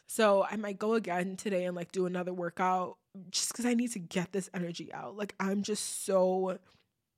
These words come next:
frustrated and so tired. And yeah, I just have to get that energy out somehow. So yeah,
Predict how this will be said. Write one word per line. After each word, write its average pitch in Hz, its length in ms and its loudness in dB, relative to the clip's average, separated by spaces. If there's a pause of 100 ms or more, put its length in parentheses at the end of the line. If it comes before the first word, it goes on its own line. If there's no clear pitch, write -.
(600)
frustrated 277 1120 0
and 196 200 2
so 185 760 4 (1200)
tired. - 720 -2 (580)
And 185 600 4 (1900)
yeah, 240 80 0 (120)
I 175 120 -2
just - 220 -8
have - 160 -10
to 214 80 -12
get 196 180 -6
that 190 100 -4
energy 175 300 -4
out - 220 -14
somehow. 170 440 -10 (880)
So - 160 4
yeah, 185 300 6